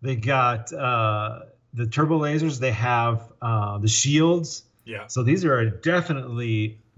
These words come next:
Speaker 1: definitely trouble for the Rebel Alliance. And
Speaker 2: Mm-hmm.
Speaker 1: just one tie Defender, you see the damage it can do. And, uh, you know, Ezra obviously recognizes it, and, but the two Y-Wing pilots aren't able to, uh, to listen, and they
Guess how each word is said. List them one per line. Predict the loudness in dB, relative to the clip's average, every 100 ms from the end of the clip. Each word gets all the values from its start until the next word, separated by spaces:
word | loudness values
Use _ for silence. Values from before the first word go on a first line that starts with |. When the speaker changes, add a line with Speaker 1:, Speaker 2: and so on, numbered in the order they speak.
| -4
Speaker 1:
definitely | -2 0 -2 -6 -2 0 0 -2 -8 _ _
trouble | -10 0 2 4 2 0
for | -2 -4
the | -4
Rebel | -4 -2 -2 -2
Alliance. | 0 2 2 0
And | 0
Speaker 2:
Mm-hmm. | 2
Speaker 1:
just | 2 2
one | 2 2 2 2
tie | 0 0 0
Defender, | -2 -4 -2
you | -4
see | -4 -6
the | -6
damage | -6 -8 -4 -6 -6
it | -8
can | -6 -2
do. | 2 2 2 -2 -16 _ _ -4
And, | 2 4 4 4
uh, | 6 4 2
you | 0 2
know, |
Ezra | 4 2 2 -2
obviously | -2 -2 2 0 0
recognizes | -2 -2 0 0 0 0 -2
it, | -2
and, | -4 -4 -2
but | 0 0 0
the | -2 -2
two | -2 -2
Y-Wing | 2 2 2 0
pilots | -2 -6 -6
aren't | -6 -4
able | -2 -2
to, | -4 -2 0 2
uh, | 0 -2 -8 _ _ 0
to | 2
listen, | 4 4 2
and | 4
they | 2 0